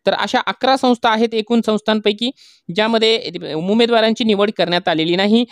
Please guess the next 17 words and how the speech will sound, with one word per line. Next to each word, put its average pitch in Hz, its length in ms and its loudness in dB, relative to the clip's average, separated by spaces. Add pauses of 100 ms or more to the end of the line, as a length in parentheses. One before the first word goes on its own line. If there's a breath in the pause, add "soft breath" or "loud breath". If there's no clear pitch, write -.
(180 loud breath)
आणि 185 160 0
त्या 233 160 0
ठिकाणी 233 320 0
जर 226 100 2
एकूण 214 340 0
जागा 190 260 0
जर 208 140 -2
बघितल्या 190 360 -2
अकरा 175 280 -2
संस्थांमध्ये, 151 580 -2 (260 soft breath)
तर 196 100 2
त्या 208 180 0
आहेत 180 280 -2
त्रेचाळीस. 139 520 -2
त्या 180 100 -2
कोणत्या 220 300 0
आहेत, 233 140 0